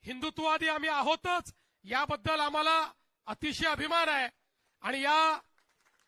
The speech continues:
हिंदुत्ववादाच्या माध्यमातनं खऱ्या अर्थानं हिंदुत्व आणि विकास यांना वेगळं करता येणार नाही.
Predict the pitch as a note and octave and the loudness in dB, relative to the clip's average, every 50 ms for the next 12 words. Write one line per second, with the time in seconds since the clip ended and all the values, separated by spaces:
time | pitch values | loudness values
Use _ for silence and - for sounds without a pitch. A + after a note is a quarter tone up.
0 | _ _ _ - - C4+ C4+ C4+ D#4 D#4+ - D#4 D4+ D4+ D4 D4 D#4 D#4 D4 - | _ _ _ -10 -8 -8 -6 -4 -6 -6 -6 -4 -2 -2 0 0 0 -2 -2 -2
1 | D#4+ D4+ C4+ C#4 C#4+ C#4+ - D#4 D#4+ D#4+ D#4 D4+ - D4 D4 C#4+ C4+ B3 B3 C4 | -4 -4 -2 -2 -2 -2 -2 -2 0 0 0 -2 -2 -4 -2 -2 0 -2 -4 -6
2 | - _ _ _ _ _ _ _ _ - G3+ B3+ C#4 D4+ D#4 D#4 D4 - B3 C#4+ | -10 _ _ _ _ _ _ _ _ -8 -4 -2 0 0 2 0 0 -2 -2 -2
3 | D4 D4 D#4 E4 E4+ E4+ E4 - _ _ _ _ _ _ _ _ _ _ _ - | 0 4 6 6 6 6 4 0 _ _ _ _ _ _ _ _ _ _ _ -14
4 | G3+ B3 B3+ C4 D#4+ E4 - - D4+ D#4+ D#4 D4+ C#4 - - _ _ _ _ _ | -12 -12 -8 -8 -8 -8 -6 -2 0 2 2 2 2 0 -6 _ _ _ _ _
5 | _ G3 B3 C#4 C4 A3 B3+ - - E4 D#4+ D#4+ D4 - - - - _ _ _ | _ -6 -6 -6 -6 -8 -8 -4 0 2 2 2 0 -2 -6 -14 -20 _ _ _
6 | - A3+ B3+ C4+ D4 D4 C4+ B3 C4 B3 D#4+ E4+ E4+ - F4 D#4+ D#4+ - D#4+ D4+ | -12 -10 -6 -4 -4 -2 -2 -4 -4 0 2 2 2 2 0 -4 -2 0 0 0
7 | D4 D4 D4 D4 D4 C#4 C#4+ C#4+ C#4 C4+ C4 B3+ | 0 2 0 -2 -2 -2 -2 0 0 0 -2 -4